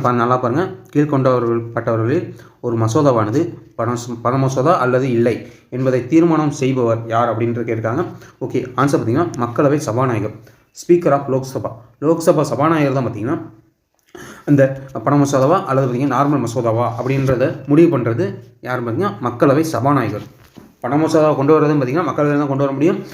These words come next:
இது பார்த்தீங்கன்னா பண மசோதாவா அல்லது சாதாரண மசோதாவும் சொல்கிறது யார் பார்த்தீங்கன்னா சபாநாயகர், ஸ்பீக்கர் தான் சொல்லுவார். ஓகே, அடுத்த கொஸ்டின். ஓகே,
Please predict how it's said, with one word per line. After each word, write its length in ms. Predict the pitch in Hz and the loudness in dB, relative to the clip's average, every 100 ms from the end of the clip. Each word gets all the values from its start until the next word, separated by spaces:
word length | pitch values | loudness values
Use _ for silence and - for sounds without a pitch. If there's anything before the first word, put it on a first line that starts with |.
| - - 143 | -20 -8 -2
இது 60 | 143 | 0
பார்த்தீங்கன்னா 320 | 135 139 190 - - _ | 0 0 -2 -4 -16 _
பண 100 | 127 139 | 2 2
மசோதாவா 300 | 135 139 175 160 | 2 2 2 2
அல்லது 180 | 135 131 | 0 0
சாதாரண 280 | 131 143 139 | 0 0 0
மசோதாவும் 560 | 135 135 139 139 135 131 | 0 0 0 -2 -4 -2
சொல்கிறது 280 | 127 143 127 | 0 2 2
யார் 140 | 120 | 0
பார்த்தீங்கன்னா 320 | 113 117 180 - - - | 0 0 -2 -4 -12 -4
சபாநாயகர், 520 | 120 147 131 107 107 | 0 2 2 0 -4
ஸ்பீக்கர் 360 | - 165 165 147 | 0 2 2 2
தான் 100 | 139 | 0
சொல்லுவார். 280 | 120 127 190 196 - - 113 | 0 0 0 -4 -14 -12 -10
ஓகே, 160 | - - - _ _ _ _ - - _ - | -8 -12 -16 _ _ _ _ -20 -20 _ -2
அடுத்த 160 | 139 139 | 2 2
கொஸ்டின். 260 | 110 - - - _ _ _ _ _ _ _ _ _ _ _ _ _ _ _ _ _ _ _ _ _ _ | 0 -8 -16 -20 _ _ _ _ _ _ _ _ _ _ _ _ _ _ _ _ _ _ _ _ _ _
ஓகே, 180 | 175 139 | -2 0